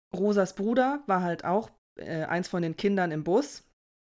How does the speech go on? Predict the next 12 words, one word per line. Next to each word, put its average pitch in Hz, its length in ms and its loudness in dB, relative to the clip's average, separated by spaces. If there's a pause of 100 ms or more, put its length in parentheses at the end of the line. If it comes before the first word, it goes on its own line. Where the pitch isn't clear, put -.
(240)
Deswegen 180 380 -2
ist - 100 -8
es 165 80 -6
auch 175 160 0
so 185 80 -2
ein 170 40 0
bisschen 165 180 -6
schwierig 190 320 -2
in 170 100 -2
der, 160 140 -2 (260)
das 160 160 -8
Familienverhältnis, 220 1120 0